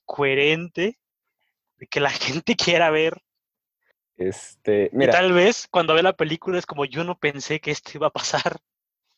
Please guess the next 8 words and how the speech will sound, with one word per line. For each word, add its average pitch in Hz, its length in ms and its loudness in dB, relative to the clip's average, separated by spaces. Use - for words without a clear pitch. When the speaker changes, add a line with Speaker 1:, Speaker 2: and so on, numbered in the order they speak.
Speaker 2:
En, 107 260 -4
en 120 400 -4
Skyline 127 600 2
dos, - 480 0
no 110 160 -2
sé - 200 -8
si 95 200 -6
quieres - 560 -2